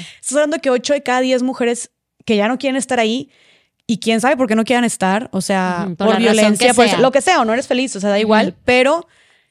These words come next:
Speaker 1: imagínate cuántas no vayan a estar con los índices tan altos que tenemos de violencia con la mujer en pa-, en pareja, ¿cuántas no han de estar sufriendo violencia?
Speaker 2: Sí.
Speaker 1: ¿Cuántas no han de estar pasándola, o sea, pésimo,
Speaker 2: Ujú.
Speaker 1: este, y que se tengan que quedar por dinero?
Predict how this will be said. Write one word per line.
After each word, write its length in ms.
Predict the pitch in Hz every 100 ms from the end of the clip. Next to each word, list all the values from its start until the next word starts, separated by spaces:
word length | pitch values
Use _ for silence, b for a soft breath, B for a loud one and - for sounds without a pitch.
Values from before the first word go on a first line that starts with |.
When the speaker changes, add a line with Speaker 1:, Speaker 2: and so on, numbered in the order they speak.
| b
Speaker 1:
imagínate 360 | 247 262 339
cuántas 320 | 440 339 349 302
no 140 | 277
vayan 180 | 277 320
a 40 |
estar 300 | 277 - 233
con 100 | 254
los 100 | 240
índices 240 | 233 233 302
tan 140 | 269
altos 200 | 214 247
que 80 | 262
tenemos 220 | 220 202
de 60 | 240
violencia 340 | 226 196 196
con 80 | 233
la 60 | 214
mujer 160 | 202
en 80 | 208
pa-, 140 | 220 214
en 220 | 214 208
pareja, 400 | 190 190 - 190 B B B -
¿cuántas 300 | 247 247 392
no 60 |
han 40 | 339
de 40 |
estar 160 | 294 220
sufriendo 260 | 208 196
violencia? 480 | 180 180 269 254 160
Speaker 2:
Sí. 280 | - 196 170
Speaker 1:
¿Cuántas 420 | 254 254 247 311
no 140 | 294 277
han 100 | 254
de 40 | 254
estar 220 | - 233
pasándola, 600 | 247 247 226 240 240 220
o 60 | 202
sea, 320 | 208 185 - _ -
pésimo, 580 | 247 247 240 247 294 -
Speaker 2:
Ujú. 100 | -
Speaker 1:
este, 540 | 202 196 185 214 196 _ _ -
y 80 | -
que 100 | 254
se 100 | 247
tengan 220 | 254 311
que 120 | 359
quedar 360 | 285 247 247 -
por 260 | 262 285
dinero? 720 | 240 214 214 226 240 294 466